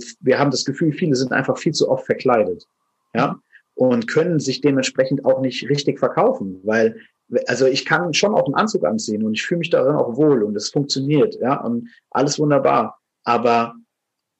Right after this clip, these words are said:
ich bin ein anderes Ich in diesem Kostüm. So, und die Qualität meines Unterrichts ist wahrscheinlich am besten, wenn ich mich wohlfühle. So, und das war so unser Anspruch, wo wir gesagt haben, okay,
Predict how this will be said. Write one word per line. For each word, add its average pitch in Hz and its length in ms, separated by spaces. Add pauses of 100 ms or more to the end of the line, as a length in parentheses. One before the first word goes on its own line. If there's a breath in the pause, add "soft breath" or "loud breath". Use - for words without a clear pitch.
ich - 180
bin 143 120
ein 131 120
anderes 127 420
Ich 123 160
in 104 120
diesem 110 200
Kostüm. 110 680 (400)
So, 107 240
und 113 600
die - 200
Qualität 117 540
meines 120 180
Unterrichts 160 580 (160)
ist - 160
wahrscheinlich 123 400
am 113 120
besten, 160 500 (160)
wenn 117 140
ich - 100
mich 151 160
wohlfühle. 98 520 (340)
So, 107 160
und 104 100
das 131 140
war 160 160
so 156 160
unser 139 400 (260 loud breath)
Anspruch, - 480
wo 139 80
wir 139 80
gesagt 131 300
haben, 131 100
okay, 143 380